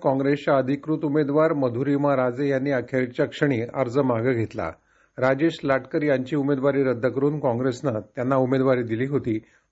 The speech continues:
मात्र लाटकर माघार घ्यायला तयार झाले नसल्यानं शेवटच्या दहा मिनिटात मधुरिमा राजे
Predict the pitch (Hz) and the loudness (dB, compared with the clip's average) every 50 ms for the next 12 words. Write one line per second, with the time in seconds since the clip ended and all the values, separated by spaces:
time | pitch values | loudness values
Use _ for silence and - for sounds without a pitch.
0 | _ - 135 135 - 151 147 139 131 131 127 127 - - 160 165 160 143 127 120 | _ -4 -4 0 2 2 2 4 2 0 0 -2 -2 -2 -2 -2 0 -2 -2 -2
1 | 123 123 117 147 170 175 139 156 151 151 156 160 156 - 143 139 143 139 135 113 | -2 -2 -2 -4 -4 -4 -4 -2 -2 0 0 -2 0 0 2 2 2 2 0 -4
2 | - 127 127 135 127 127 127 - - 160 143 127 107 98 - - _ _ _ _ | -4 -2 -2 0 0 -2 -2 -2 0 0 0 0 -2 -4 -6 -12 _ _ _ _
3 | _ - - - 127 139 160 160 160 185 165 131 127 117 127 160 175 160 147 135 | _ -8 -2 0 4 4 4 4 4 0 0 2 0 -2 0 0 0 0 0 0
4 | - 151 151 156 139 143 135 123 120 120 127 139 139 139 143 135 127 123 120 123 | 0 0 0 0 0 -4 -4 -2 -2 -2 0 0 0 0 0 0 0 0 -2 -2
5 | 127 139 120 107 | 0 -2 -2 -2